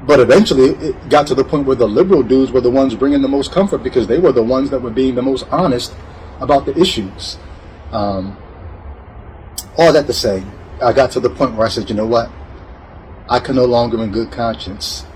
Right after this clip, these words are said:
amen what I've amen, uh, preach what I've preached, believe what I believe."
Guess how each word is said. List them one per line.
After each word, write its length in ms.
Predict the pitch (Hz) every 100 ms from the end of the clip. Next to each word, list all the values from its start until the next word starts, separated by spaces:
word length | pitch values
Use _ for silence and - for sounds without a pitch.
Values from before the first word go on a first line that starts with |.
| - - -
amen 400 | 135 113 110 107
what 100 | 104
I've 180 | 101 101
amen, 540 | 98 95 101 101 98 - - - - - - -
uh, 100 | -
preach 340 | - 120 -
what 80 | 107
I've 220 | 101 -
preached, 480 | - 95 - - - - - - - -
believe 340 | 101 113 110
what 80 | 104
I 80 | 98
believe." 400 | 95 95 95